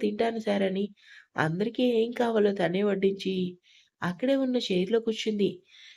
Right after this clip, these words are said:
మహి కడుపు నిండా భోజనం చేసి హ్యాండ్ వాష్ చేసుకున్నాడు. నాప్కిన్ అతని చేతికిస్తూ, "ఇప్పటికే లేట్ అయింది కదా, ఇంకా వెళ్ళండి." ఎవరికీ వినిపించకుండా ఎంతో మెల్లిగా అంది మౌలి. ఎక్స్ట్రాలు చేయటం మానేసి ముందు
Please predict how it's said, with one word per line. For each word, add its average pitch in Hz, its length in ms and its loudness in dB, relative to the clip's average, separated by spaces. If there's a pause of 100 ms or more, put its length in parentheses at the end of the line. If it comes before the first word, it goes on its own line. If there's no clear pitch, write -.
(160)
మహి 165 320 2
కడుపు 226 320 2
నిండా 254 260 6
భోజనం 240 440 8
చేసి 233 300 0 (520)
హ్యాండ్ 175 320 0
వాష్ 220 160 0
చేసుకున్నాడు. 214 580 6 (840)
నాప్కిన్ 180 600 2
అతని 226 280 0
చేతికిస్తూ, 208 640 0 (720)
"ఇప్పటికే 214 460 0
లేట్ 226 260 6
అయింది 240 220 4
కదా, 208 240 0 (560)
ఇంకా 220 160 -2
వెళ్ళండి." 196 480 2 (480)
ఎవరికీ 262 440 0
వినిపించకుండా 233 720 0
ఎంతో 180 300 2
మెల్లిగా 220 440 2
అంది 202 180 0
మౌలి. 185 360 -2 (640)
ఎక్స్ట్రాలు 233 440 -2
చేయటం 247 340 4
మానేసి 214 480 -2 (640)
ముందు 165 320 2